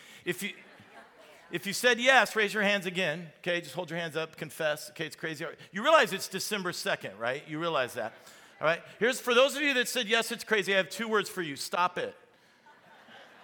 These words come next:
Don't you wish it was that easy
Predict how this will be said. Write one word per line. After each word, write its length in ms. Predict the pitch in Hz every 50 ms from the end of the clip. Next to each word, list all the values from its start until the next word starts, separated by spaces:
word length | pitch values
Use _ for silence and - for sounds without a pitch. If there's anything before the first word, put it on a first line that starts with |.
| - - - - - - - _ _ _ _ _ _ _ _ _ _ _ _ _ _ _ - - _ _
Don't 240 | - 247 262 - -
you 120 | 320 285
wish 280 | 240 226 233 226 - 254
it 100 | 254 226
was 180 | 214 190 131
that 280 | 160 190 180 185 185 180
easy 460 | 165 165 165 156 165 202 202 208